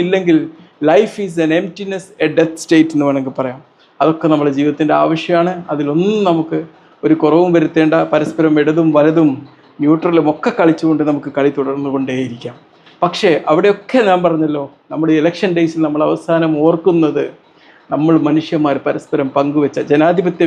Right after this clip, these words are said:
വിശ്വാസികൾ പരസ്പരം പങ്കുവെച്ച ആ സ്നേഹപ്രകടനങ്ങളാണ്. പലപ്പോഴും എൻ്റെ എളാപ്പമാരെയും അമ്മമാരെയും ഒക്കെ ഇലക്ഷൻ വേദികളിൽ ഇങ്ങനെ കണ്ടുമുട്ടും, അവരുടെ കുശലങ്ങൾ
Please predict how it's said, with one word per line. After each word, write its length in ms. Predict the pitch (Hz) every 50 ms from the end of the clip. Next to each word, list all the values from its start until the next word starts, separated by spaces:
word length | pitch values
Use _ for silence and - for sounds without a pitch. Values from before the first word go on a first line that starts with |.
| 160
വിശ്വാസികൾ 480 | 156 - - 165 165 160 - 143 151 139 135 -
പരസ്പരം 400 | 147 143 151 - - 165 147 143 123 156
പങ്കുവെച്ച 420 | 151 156 165 156 165 160 160 - 147 143
ആ 20 | 143 -
സ്നേഹപ്രകടനങ്ങളാണ്. 960 | 147 147 139 156 156 - 147 143 139 131 135 135 131 - 139 131 120 120 - - _ - - - - - _ - -
പലപ്പോഴും 520 | 143 156 - - 165 165 165 160 156 151 - - - - - - - -
എൻ്റെ 200 | 143 147 151 151 147 - - - _ _ _ _ _ - - 135
എളാപ്പമാരെയും 800 | 143 147 147 139 165 151 151 151 147 143 147 143 139 131 127 135 - - 143
അമ്മമാരെയും 760 | 143 147 151 156 160 160 156 156 151 147 147 147 139 135 147 156 -
ഒക്കെ 200 | - - 254 220 190
ഇലക്ഷൻ 300 | 175 180 175 - - 190 180 165
വേദികളിൽ 420 | 160 160 156 156 160 160 156 151 156
ഇങ്ങനെ 180 | 147 151 151 147 147 156
കണ്ടുമുട്ടും, 480 | 143 143 147 147 143 139 135 143 139 139 - - _ - - - - -
അവരുടെ 240 | 143 147 143 143 139 -
കുശലങ്ങൾ 440 | 156 147 - 160 156 156 151 147